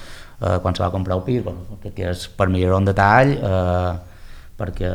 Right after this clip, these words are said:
mm, és una compra a lo millor, mm, necessària si se vol fer, però mos hem de mirar en detall perquè és una, és,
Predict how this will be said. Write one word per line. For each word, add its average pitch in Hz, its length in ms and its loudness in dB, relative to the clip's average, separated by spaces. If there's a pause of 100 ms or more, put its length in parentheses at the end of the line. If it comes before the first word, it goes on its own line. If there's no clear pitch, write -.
mm, 92 540 -4
és 95 100 -2
una 90 160 0
compra 98 380 0
a 95 80 0
lo 92 80 0
millor, 92 520 -2
mm, 107 720 -8
necessària 98 420 4
si 98 100 -4
se 90 80 -2
vol 98 180 6
fer, 123 220 4
però 92 240 2 (500)
mos 98 140 -2
hem 95 100 0
de 95 80 0
mirar 95 160 0
en 92 80 0
detall 104 420 2
perquè 90 280 -4
és 87 100 -2
una, 92 480 0 (180)
és, 90 120 -4